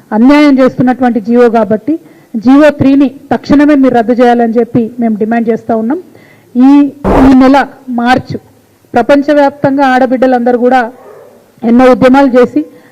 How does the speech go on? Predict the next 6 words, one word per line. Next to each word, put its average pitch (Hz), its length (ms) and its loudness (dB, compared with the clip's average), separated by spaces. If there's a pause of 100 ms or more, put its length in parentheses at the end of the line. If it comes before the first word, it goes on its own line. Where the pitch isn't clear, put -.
(140)
మహిళా 254 280 4 (100)
హక్కుల్ని 294 440 2
కాపాడుకున్నారని 247 760 0
చెప్పి 226 260 -2 (520)
ఇంటర్నేషనల్ 269 720 2
వేదికగా 277 480 2